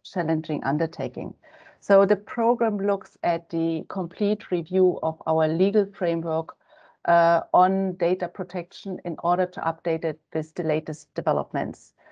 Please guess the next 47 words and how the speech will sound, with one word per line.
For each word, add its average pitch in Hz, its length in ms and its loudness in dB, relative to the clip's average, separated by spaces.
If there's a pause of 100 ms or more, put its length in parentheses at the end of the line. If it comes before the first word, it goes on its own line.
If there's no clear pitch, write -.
(320)
uh, 165 380 4 (260)
in 190 180 2
technology 202 880 -2
and 170 240 -2
in 160 100 -6
data 160 240 -4
protection - 520 -10
law. 151 100 0
And, 190 260 0
uh, 156 160 0
we 220 120 2
have 214 160 -2
heard 202 240 2
that 180 240 2
from 175 180 -4
Mila 190 280 2
and 170 140 -2
we 175 120 -6
have 165 180 -10
heard 170 140 -2
that 160 120 -8
from 165 160 -8
others. 160 360 -2
So 175 100 -4
of 156 140 -6
course, 180 260 -2 (500)
um, 165 460 2 (320)
the, 170 220 0 (100)
the, 170 320 0
the, 165 520 -2 (180)
the 185 80 2
development 190 600 2
in 175 160 -4
the 170 80 -4
data 160 280 -4
protection 160 480 -8
area, 156 520 -2
also 165 280 -2
in 156 80 -2
the 151 80 -2
technologies, 165 720 -4
cloud 170 280 -4
computing, 156 520 -8
artificial 160 540 -6
intelligence, 156 600 -6
et 151 80 -10
cetera, 156 380 -2